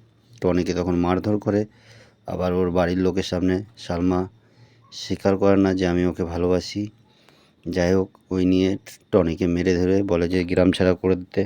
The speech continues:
তখন টনি গ্রাম ছেড়ে চলে যায়। এটাই দেখেছিলাম ফার্স্ট পার্টে। এবার দেখব নতুন গল্প, নতুন কাহিনী। পার্ট টুটা খুবই ইন্টারেস্টিং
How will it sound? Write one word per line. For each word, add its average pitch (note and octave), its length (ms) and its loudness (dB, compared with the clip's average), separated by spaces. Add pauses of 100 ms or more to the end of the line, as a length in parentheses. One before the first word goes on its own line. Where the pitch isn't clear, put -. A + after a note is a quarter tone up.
(920)
তখন G2 280 4 (560)
টনি F#2 260 2 (300)
গ্রাম F2 280 -2
ছেড়ে F#2+ 180 -4 (480)
চলে F2 280 -2
যায়। D2+ 120 -4 (120)
এটাই F#2+ 260 0
দেখেছিলাম G2+ 400 -2 (340)
ফার্স্ট - 260 -4
পার্টে। E2 220 -8 (160)
এবার F#2 240 -2
দেখব F#2 200 -2 (180)
নতুন F#2 200 -4 (120)
গল্প, F#2 200 -2 (840)
নতুন G#2 280 0
কাহিনী। G2 280 0 (500)
পার্ট F2+ 240 -2
টুটা F#2+ 280 0 (380)
খুবই F#2 300 -2
ইন্টারেস্টিং G2+ 340 -4